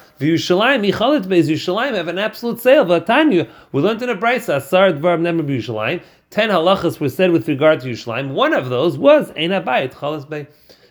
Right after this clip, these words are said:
The house does not ha-, the, the, a house sold in that city is not an absolute sale.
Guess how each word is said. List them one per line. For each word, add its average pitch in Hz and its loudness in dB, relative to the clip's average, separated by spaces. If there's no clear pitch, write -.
The 131 0
house 185 2
does 123 -2
not 156 0
ha-, 165 -4
the, 143 -2
the, 139 -4
a 135 -2
house 175 0
sold 175 2
in 165 0
that 170 -2
city 190 0
is 123 0
not 160 -4
an 143 -8
absolute 151 -8
sale. 147 -6